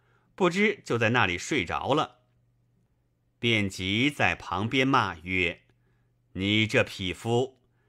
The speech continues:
怎敢以言语来戏弄我？”命左右拿去斩了。众军士拿出前门，举刀就斩。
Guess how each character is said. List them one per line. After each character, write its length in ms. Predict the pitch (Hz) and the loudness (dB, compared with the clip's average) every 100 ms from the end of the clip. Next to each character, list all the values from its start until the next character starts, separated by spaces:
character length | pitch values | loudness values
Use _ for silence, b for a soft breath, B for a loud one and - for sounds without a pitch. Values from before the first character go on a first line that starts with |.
| _ | _
怎 240 | - 92 101 | -6 -4 0
敢 200 | 107 110 | 0 0
以 240 | 107 104 | -2 -2
言 360 | 101 113 139 185 | 2 4 4 2
语 140 | 117 | 2
来 240 | 104 110 135 | 2 2 0
戏 300 | - 233 196 | -2 -2 0
弄 220 | 156 117 | 2 2
我？” 500 | 92 90 101 120 _ _ _ _ _ _ - | 0 0 0 -2 _ _ _ _ _ _ -4
命 260 | 165 131 | 0 2
左 320 | 104 101 87 90 | 0 -2 -2 2
右 400 | 131 113 - _ _ _ _ _ _ - | 2 2 -2 _ _ _ _ _ _ -4
拿 220 | 85 95 | 2 2
去 320 | - 120 90 | 2 0 0
斩 320 | - 101 92 | 0 2 2
了。 360 | 104 131 117 _ _ _ _ _ _ _ _ _ _ - | 4 2 2 _ _ _ _ _ _ _ _ _ _ -2
众 240 | 247 147 | 2 2
军 220 | 208 226 | 2 0
士 420 | 220 175 98 80 87 | 0 0 0 -2 -2
拿 200 | 98 113 | 0 2
出 160 | - | 0
前 260 | 139 - 123 | -4 0 2
门， 460 | 202 85 92 - - _ _ - | 2 2 0 -4 -8 _ _ -10
举 320 | 101 95 95 | -2 0 2
刀 180 | 117 120 | 4 4
就 240 | 151 101 | 2 0
斩。 460 | - 82 82 98 | 0 -2 -2 -4